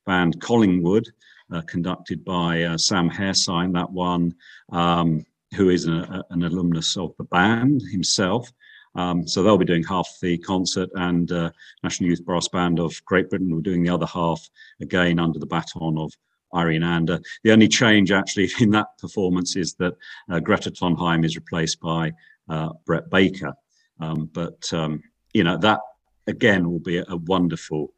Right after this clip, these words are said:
uh, performance, and we'd really love to see a full house for that as, as it, as it moves into the,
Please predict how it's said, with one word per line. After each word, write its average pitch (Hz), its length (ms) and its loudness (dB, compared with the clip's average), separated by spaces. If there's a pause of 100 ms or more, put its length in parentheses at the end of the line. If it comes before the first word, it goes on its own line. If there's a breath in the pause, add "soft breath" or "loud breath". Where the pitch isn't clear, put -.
(320 soft breath)
uh, 87 140 -2
performance, 80 640 0
and 85 100 0
we'd 80 140 0
really 82 320 2
love 76 320 0 (400 soft breath)
to 82 120 -6
see 80 440 2
a 78 80 -6
full 80 340 -2
house 80 460 -4 (400 soft breath)
for 85 160 0
that 82 400 2
as, 80 340 -4
as 82 200 -4
it, 80 200 -4
as 82 140 -4
it 82 140 -4
moves 80 360 2
into 78 300 -2
the, 76 320 -4